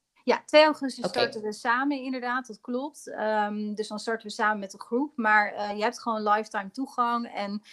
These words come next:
Speaker 1: je kunt het programma echt volgen in je eigen tijd en in je eigen tempo. Maar op twee augustus heb ik een startdatum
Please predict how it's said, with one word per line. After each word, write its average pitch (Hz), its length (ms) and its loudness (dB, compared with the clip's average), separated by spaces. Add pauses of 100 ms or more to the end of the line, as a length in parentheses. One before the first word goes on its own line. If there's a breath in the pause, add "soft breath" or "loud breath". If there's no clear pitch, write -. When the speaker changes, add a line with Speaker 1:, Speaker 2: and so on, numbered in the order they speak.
(160 soft breath)
Speaker 1:
je 214 120 -6
kunt 254 200 2
het 247 100 -12
programma 214 440 -2
echt 214 200 -4
volgen 226 360 0
in 214 60 -6
je - 120 -2
eigen 202 320 -2
tijd 196 280 0
en 202 60 -10
in 190 80 -10
je - 80 -14
eigen - 300 -6
tempo. 226 480 2
Maar 202 160 4
op - 100 -6
twee 233 240 -2
augustus 220 540 -6
heb 196 180 -10
ik 180 60 -18
een 185 100 -12
startdatum 196 880 4